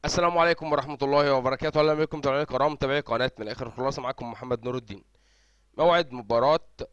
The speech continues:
النادي الأهلي أمام نادي مصر المقاصة. مباراة بإذن الله تعالى في الجولة تمنتاشر، أو بمعنى أصح مؤجلة من الجولة تمنتاشر في الدوري المصري الممتاز.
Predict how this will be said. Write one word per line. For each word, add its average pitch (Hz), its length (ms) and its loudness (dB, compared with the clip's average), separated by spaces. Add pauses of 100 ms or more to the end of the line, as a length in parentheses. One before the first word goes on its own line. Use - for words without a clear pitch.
(160)
النادي 123 320 -2
الأهلي 135 440 -6
أمام 120 240 -6
نادي 117 320 -6
مصر 113 340 -8
المقاصة. 113 580 -4 (760)
مباراة 165 360 6
بإذن 156 320 -4
الله 127 240 -2
تعالى 131 460 -2
في 95 240 -8
الجولة 139 580 -2
تمنتاشر، 120 680 -2
أو 113 80 -4
بمعنى 127 260 -4
أصح 131 280 -8
مؤجلة 117 500 -4
من 123 100 -10
الجولة 113 340 -4
تمنتاشر 143 640 -2 (380)
في - 60 -14
الدوري 131 340 2
المصري 127 540 -6
الممتاز. 117 520 -6